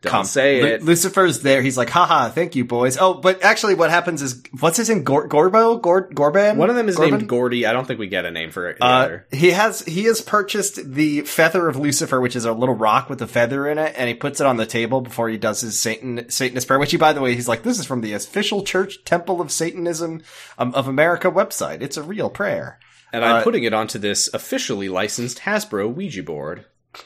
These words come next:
Speaker 2: Uh, and Satan appear, or Lucifer appears, sorry, not Satan. That's probably, like, a different guy in this universe. It's gonna be like
Speaker 1: We haven't met a Satan, but there's no way there's no Satan.
Speaker 2: But isn't Lucifer Satan?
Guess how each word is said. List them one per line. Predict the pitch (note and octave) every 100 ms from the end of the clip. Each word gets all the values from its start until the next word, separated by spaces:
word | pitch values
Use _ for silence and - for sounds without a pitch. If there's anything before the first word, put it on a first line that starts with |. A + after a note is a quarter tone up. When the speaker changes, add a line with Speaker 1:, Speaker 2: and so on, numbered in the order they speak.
| _ - - -
Speaker 2:
Uh, | B2 C3 -
and | C#3+ C#3+
Satan | - G3 F#3
appear, | D#3 C#3+ C3 B2
or | B2+ C3
Lucifer | C3+ D#3+ - A#2
appears, | G2+ G2+ G2
sorry, | A2+ G2
not | G#2 G#2+
Satan. | - F#2+ - - E2+ _ -
That's | C#3+
probably, | - F3 C#3
like, | A#2+
a | A#2
different | A2 A#2 G#2
guy | F#2+ G2 G2
in | F#2
this | F#2 F#2+
universe. | F#2 F2+ F#2 F2+ F#2 G#2+
It's | -
gonna | G#2+
be | G2 G2+
like | G2 G#2+
Speaker 1:
We | D3
haven't | A3 C4
met | B2+ B2 A#2+ F3
a | G3+
Satan, | - F#3 F#3+ G#3+ F3
but | C3+
there's | D#3 D#3
no | D#3 F3 F#3+
way | D#3+ C#3 A#2+
there's | G#2 F2+
no | F#2 F2
Satan. | - E2 C#2+ C2+ E2 - - - F3+ F#3
Speaker 2:
But | C4
isn't | A3+ A3+ B3+
Lucifer | A3+ A#3 C#4 B3
Satan? | - F3+ F#3 G#3+ B3 C4+